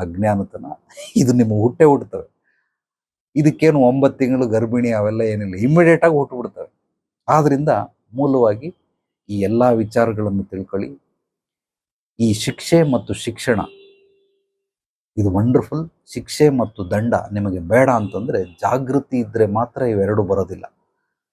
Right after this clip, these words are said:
ಯಾವಾಗ ನಿಮಗೆ ಜಾಗೃತಿ ಅನ್ನೋದು ಇರೋದಿಲ್ಲ, ಅಂದ್ರೆ ಎಚ್ಚರಿಕೆ ಆಗ್ಲಿ, ಜಾಗೃತಿ ಆಗ್ಲಿ ಇರೋದಿಲ್ವೋ, ಆಗ ನಿಮಗೆ ಶಿಕ್ಷೆಗಳು, ದಂಡಗಳು ಬಂದೇ ಬರ್ತವೆ. ನೀವು ವಿಧಿಸ್ಲೇಬೇಕು, ಬೇರೆ ದಾರಿ ಇಲ್ಲ, ದಂಡ ಕಟ್ಟಬೇಕು.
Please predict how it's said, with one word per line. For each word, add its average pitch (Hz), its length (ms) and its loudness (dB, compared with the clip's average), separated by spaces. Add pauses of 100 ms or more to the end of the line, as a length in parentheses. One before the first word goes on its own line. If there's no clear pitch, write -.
(260)
ಯಾವಾಗ 139 400 6
ನಿಮಗೆ 131 320 0
ಜಾಗೃತಿ 131 600 -2
ಅನ್ನೋದು 117 260 -2
ಇರೋದಿಲ್ಲ, 101 360 -2
ಅಂದ್ರೆ 104 360 -2
ಎಚ್ಚರಿಕೆ 110 480 -2
ಆಗ್ಲಿ, 98 300 -6
ಜಾಗೃತಿ 98 560 -8
ಆಗ್ಲಿ 85 300 -8
ಇರೋದಿಲ್ವೋ, 104 560 0 (200)
ಆಗ 170 260 6
ನಿಮಗೆ 165 340 0
ಶಿಕ್ಷೆಗಳು, 175 720 -2
ದಂಡಗಳು 156 420 0
ಬಂದೇ 196 340 4
ಬರ್ತವೆ. 202 460 0
ನೀವು 165 240 -8
ವಿಧಿಸ್ಲೇಬೇಕು, 180 760 -2 (120)
ಬೇರೆ 147 180 2
ದಾರಿ 143 260 0
ಇಲ್ಲ, 151 180 -4
ದಂಡ 123 300 -2
ಕಟ್ಟಬೇಕು. 143 460 -8